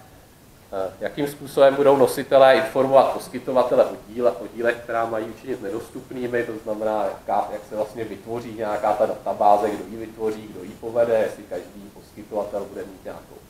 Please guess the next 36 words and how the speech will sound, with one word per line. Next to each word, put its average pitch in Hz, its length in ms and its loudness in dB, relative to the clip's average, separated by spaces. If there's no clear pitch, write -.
svoji 110 220 -10
databázi, 117 840 4
budou 101 140 -8
to 92 140 -16
muset - 160 -16
ti 107 60 -14
nositelé 101 480 -2
oznamovat 95 560 -8
každé 95 260 -8
databáze 113 720 6
všech 104 240 -12
těch 107 220 -12
děl, 101 280 -6
která 98 320 -6
mají 95 140 -10
z - 40 -20
toho 98 140 -10
vyjmout. 92 440 -14
Takže 98 280 -4
další 98 360 -2
otázka. - 600 2
Eh, 95 220 -2
potom 165 280 2
je 170 60 8
to 175 120 6
otázka 160 520 4
vlastně 165 260 6
získávání 151 720 6
těch 151 180 0
licencí. 120 600 -4
Asi - 220 -12
je 131 80 2
samozřejmě 135 480 2
nereálné, 113 720 8
jako 123 320 2
aby 120 140 -6